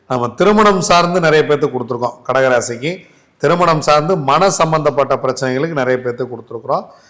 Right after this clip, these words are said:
திருமணம் நிறைய பேர்த்துக்கு அங்க போய் நடந்திருக்கிறது. மன ரீதியாக நிறைய பிரச்சனைகள் அங்க போய் சால்வ் ஆயிருக்கு. எப்ப பார்த்தாலும் பிரச்சனையாவே இருக்கு, நான் என்ன பண்றேனே தெரியல, ரொம்ப ஸ்ட்ரெஸ்ஸா இருக்கேன், ரொம்ப ஸ்ட்ரெஸ்ஸா நான் வந்து ஃபீல் பண்றேன்,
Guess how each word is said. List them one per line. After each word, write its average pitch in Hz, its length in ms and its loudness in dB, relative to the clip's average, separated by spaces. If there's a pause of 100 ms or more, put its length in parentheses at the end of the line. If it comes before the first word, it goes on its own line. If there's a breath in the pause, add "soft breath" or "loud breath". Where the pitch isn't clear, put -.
(160 soft breath)
திருமணம் 180 420 0
நிறைய 156 260 4
பேர்த்துக்கு 151 360 -2
அங்க 131 100 -4
போய் 139 160 0
நடந்திருக்கிறது. 127 840 -2 (360 soft breath)
மன 170 400 4
ரீதியாக 180 880 4
நிறைய 175 520 0
பிரச்சனைகள் 175 440 2
அங்க 143 160 -2
போய் 147 180 2
சால்வ் 120 200 2
ஆயிருக்கு. 107 180 -6
எப்ப 139 240 0
பார்த்தாலும் 156 420 2
பிரச்சனையாவே 131 480 -2
இருக்கு, 123 320 -2
நான் 120 220 -6
என்ன 151 120 -4 (100)
பண்றேனே 135 280 -2 (100)
தெரியல, 123 200 -4
ரொம்ப 147 300 -2
ஸ்ட்ரெஸ்ஸா 147 480 -2
இருக்கேன், 123 320 -4 (480 soft breath)
ரொம்ப 151 240 0
ஸ்ட்ரெஸ்ஸா 165 420 0
நான் 143 260 2
வந்து 143 100 0
ஃபீல் 143 300 -4
பண்றேன், 120 400 -6